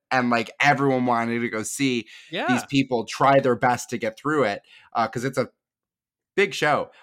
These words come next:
Speaker 1: Um, but I would love to see them do, like, this, and I would pay to go. But I think the thing is, I think in twenty twenty-three, based off of the couple things I know about it, is apparently there are so many blind jokes that it becomes a problem.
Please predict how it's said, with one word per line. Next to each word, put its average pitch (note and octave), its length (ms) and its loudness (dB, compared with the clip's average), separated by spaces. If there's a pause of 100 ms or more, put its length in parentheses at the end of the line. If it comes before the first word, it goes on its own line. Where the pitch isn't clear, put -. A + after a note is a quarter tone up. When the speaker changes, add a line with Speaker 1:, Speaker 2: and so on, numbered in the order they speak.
(160)
Speaker 1:
Um, A2 460 2 (920)
but F3+ 120 4
I D3 80 6
would C#3 160 0
love C#3 240 4
to D#3 120 -4
see C#3 220 0
them B2 260 2
do, A#2+ 240 0
like, A2 300 -2 (120)
this, A2 720 -2 (280)
and B2 120 0
I D#3 60 4
would D3 200 2
pay F3+ 260 -2
to D3+ 100 -2
go. D3 380 4 (220)
But D3+ 100 -4
I C#3+ 80 -2
think G#3 280 -6
the C#3+ 80 -16
thing E3 260 -6
is, C3+ 160 -6
I C3 60 -6
think E3 200 -10
in C#3 80 -8
twenty C#3 260 -6
twenty-three, C3 500 -6
based D3 320 -6
off D3+ 120 -2
of - 60 -10
the C3+ 80 -2
couple B2+ 240 -6
things A#2 220 -6
I A2 60 -2
know D3 120 -2
about A2+ 320 2
it, A2 140 -2
is A2 240 -10
apparently F3 360 -6
there C3+ 200 0
are E3 100 2
so C3 560 -4
many D3+ 280 -4
blind D#3 420 2
jokes F3 380 0
that A#2+ 120 0
it A2 140 -6
becomes A#2 360 -8
a G2+ 60 -12
problem. - 520 -12